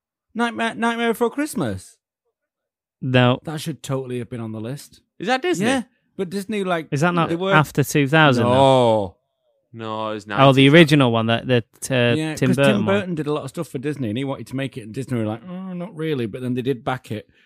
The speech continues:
Speaker 1: um, but they didn't want anything to do with it. And then, uh, it became really popular, so now when you see it, it's like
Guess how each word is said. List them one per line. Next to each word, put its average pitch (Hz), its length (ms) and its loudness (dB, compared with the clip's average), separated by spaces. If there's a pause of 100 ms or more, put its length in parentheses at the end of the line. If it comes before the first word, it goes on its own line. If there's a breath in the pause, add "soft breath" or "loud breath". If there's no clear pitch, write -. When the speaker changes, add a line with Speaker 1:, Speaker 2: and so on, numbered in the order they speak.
(340)
Speaker 1:
um, 113 440 -8
but 110 140 -10
they 113 60 -12
didn't 127 180 -8
want 123 160 -12
anything 120 300 -6
to 101 80 -14
do 123 160 -4
with 110 120 -6
it. 104 160 -12 (300)
And 123 160 -8
then, 120 320 -6
uh, 117 260 -6 (280)
it - 100 -14
became 143 240 -8
really 127 160 -6
popular, 123 480 -8
so 107 160 -8
now 127 280 -4
when 113 160 -2
you 107 100 -6
see 107 240 -8
it, 110 100 -10
it's 113 120 -12
like 120 120 -10